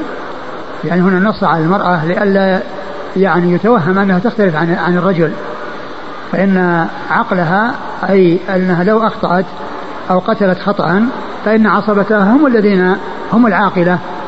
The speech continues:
الذين يعقلون عنها ويتحملون، آه، جنايتها عن طريق الخطأ،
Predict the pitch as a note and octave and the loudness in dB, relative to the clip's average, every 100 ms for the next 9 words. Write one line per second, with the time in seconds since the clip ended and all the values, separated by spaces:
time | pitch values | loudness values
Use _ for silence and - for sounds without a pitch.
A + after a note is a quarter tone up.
0 | - G#3+ F#3+ F#3 F#3+ E3 F#3 F#3 F3 E3 | -4 2 4 4 2 2 2 2 4 2
1 | F3+ E3+ F#3 G#3 G#3 F#3+ - F3+ F3 G#3+ | 2 2 0 2 0 0 -2 0 4 4
2 | G#3 G#3 - - - - - - G#3+ G3 | 4 0 -2 -8 -10 -10 -10 -4 0 0
3 | G3+ F3+ G3+ G3 F#3+ F3+ F3+ D#3+ F#3 F3+ | 0 2 2 2 2 2 2 2 0 0
4 | F3 D#3+ F#3+ D3 | 0 -2 -2 -2